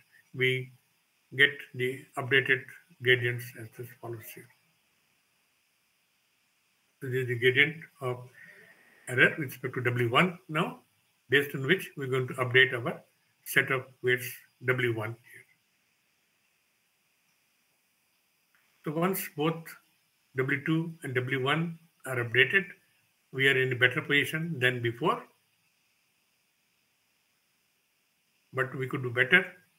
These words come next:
because initially we started with random weights. So we don't know whether we've done the best thing or not. So again, we apply our set of training inputs to this neural network with the new weights which we learned of W one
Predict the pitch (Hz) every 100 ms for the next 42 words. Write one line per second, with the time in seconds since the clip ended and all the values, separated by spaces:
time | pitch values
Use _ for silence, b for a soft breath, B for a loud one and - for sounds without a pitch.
0 | - 131 139 139 143 175 180 170 151 139
1 | 135 131 139 131 - 127 151 156 147 151
2 | - - _ _ _ _ - 131 127 127
3 | - _ 127 151 156 139 135 135 131 131
4 | 131 120 135 135 - 127 120 131 170 -
5 | - 139 151 180 151 b b b 143 131
6 | 127 127 127 123 117 123 127 127 _ _
7 | _ _ _ _ _ - 147 165 156 123
8 | - 131 - - _ 127 120 117 - -
9 | _ _ _ - 117 120 117 113 185 180
10 | 135 127 123 - - 165 160 117 113 -
11 | - 120 131 120 117 113 b b b -
12 | 117 120 120 123 117 156 196